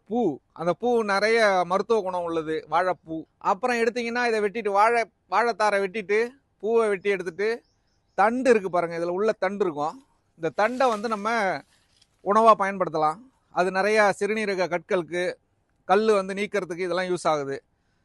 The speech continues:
நல்லா பயனுள்ளது. ஆனா எங்களுக்கு இது சரியான விளைச்சல் நல்லா இருக்கு.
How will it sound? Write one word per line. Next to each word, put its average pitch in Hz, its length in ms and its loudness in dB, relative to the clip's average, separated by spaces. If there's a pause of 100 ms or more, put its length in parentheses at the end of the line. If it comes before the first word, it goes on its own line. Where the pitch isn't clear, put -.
(140)
நல்லா 175 560 4 (120)
பயனுள்ளது. 208 640 2 (320)
ஆனா 226 240 0
எங்களுக்கு 208 380 -2
இது 175 100 -4
சரியான 240 420 4 (1200)
விளைச்சல் 240 380 2
நல்லா 208 240 2
இருக்கு. 147 340 -4